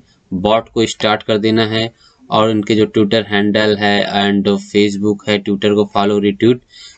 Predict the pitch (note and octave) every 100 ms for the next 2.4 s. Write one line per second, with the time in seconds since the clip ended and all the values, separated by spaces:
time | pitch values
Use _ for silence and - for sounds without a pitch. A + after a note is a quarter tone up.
0 | - G#2 F#2+ A2+ A2 C3+ B2 A2 G2+ A#2
1 | A2+ G#2+ G#2+ - A2 G2+ G#2 A2+ A2+ A2
2 | G#2 G#2 B2+ F3